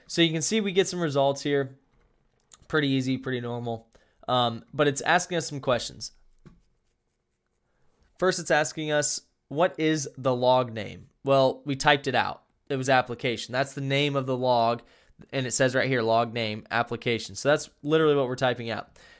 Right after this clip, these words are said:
Now, if you remember the C, the C is the maximum amount. So count, count three. So only show us three,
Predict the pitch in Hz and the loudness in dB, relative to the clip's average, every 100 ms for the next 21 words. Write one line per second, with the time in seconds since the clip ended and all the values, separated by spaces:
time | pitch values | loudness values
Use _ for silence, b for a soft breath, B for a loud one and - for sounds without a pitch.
0 | B 143 135 147 165 196 185 151 - 156 | B 2 2 0 0 0 0 -2 -2 0
1 | 131 120 127 131 - 220 214 143 143 131 | -2 -2 -4 -4 0 0 0 0 -2 -4
2 | _ 135 135 127 135 151 - 131 123 123 | _ -6 -4 0 0 0 -2 -4 0 0
3 | 107 - 123 - 147 123 131 - - _ | 0 -4 -6 0 2 2 -2 -12 -20 _
4 | _ - 151 147 143 - - - 147 143 | _ -6 2 2 2 -8 -20 -12 -4 -2
5 | 120 127 B B - - 185 185 - 170 | -2 -6 B B -4 0 0 0 2 4
6 | 143 - 147 143 135 | 2 -2 -4 -2 -2